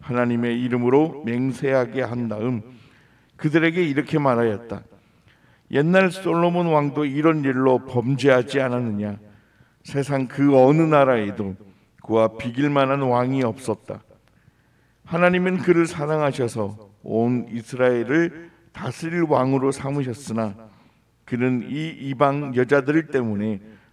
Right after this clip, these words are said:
범죄하고 말았다. 그런데 너희가 이방 여자들과 결혼하여 악을 행하고 우리 하나님께 범죄하는 것을 우리가 어떻게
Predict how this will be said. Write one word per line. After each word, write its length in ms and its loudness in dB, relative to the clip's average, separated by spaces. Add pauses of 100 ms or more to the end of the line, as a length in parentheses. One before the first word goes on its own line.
(120)
범죄하고 760 -2
말았다. 480 -10 (1080)
그런데 360 2
너희가 460 4
이방 420 2
여자들과 720 2
결혼하여 1000 -2
악을 380 0
행하고 540 -4 (580)
우리 240 0
하나님께 560 0
범죄하는 800 2
것을 400 -2 (380)
우리가 320 -2
어떻게 720 -4